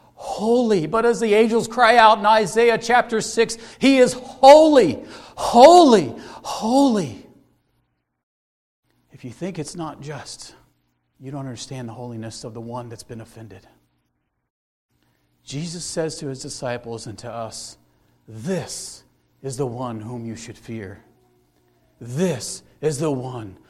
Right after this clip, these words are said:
who should command your adoration and your reverence and your awe, and that is God." God is the one who has the power and the authority, not man.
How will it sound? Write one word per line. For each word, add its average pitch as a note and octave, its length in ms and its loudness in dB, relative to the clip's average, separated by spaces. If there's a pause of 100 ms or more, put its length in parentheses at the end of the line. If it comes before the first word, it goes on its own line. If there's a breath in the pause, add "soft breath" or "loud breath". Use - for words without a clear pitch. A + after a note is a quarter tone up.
(120 soft breath)
who E3+ 120 -4
should D3+ 260 -8
command D3 640 -4
your B2 240 -8
adoration A#2+ 720 -10 (240 soft breath)
and C#3+ 160 -10
your C3+ 160 -8
reverence G#2 640 -12 (200)
and B2+ 160 -12
your A2 200 -10
awe, - 400 -12 (460)
and A2+ 120 -20
that G#2 140 -16
is F2+ 160 -20 (100)
God." - 380 -12 (1200)
God G3+ 340 8
is F3 140 -4
the F3 80 -2
one D#3 220 -2
who D3+ 120 -4
has C#3 200 -6
the D#3+ 60 -10
power D3 300 0
and C3+ 80 -4
the C3+ 60 -4
authority, C3+ 440 -4
not E3+ 340 2
man. C#3 340 -2